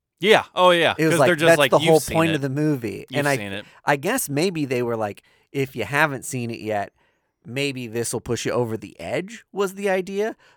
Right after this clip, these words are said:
Speaker 2: But it was funny for, like, the crux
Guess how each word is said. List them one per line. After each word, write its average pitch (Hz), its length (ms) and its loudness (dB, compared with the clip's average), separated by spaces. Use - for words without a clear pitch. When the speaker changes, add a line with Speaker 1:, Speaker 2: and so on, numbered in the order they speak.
Speaker 2:
But 185 100 -2
it 165 40 -4
was 151 200 -6
funny 180 340 -2
for, 147 220 -6
like, 117 300 -2
the 131 120 -2
crux - 840 -4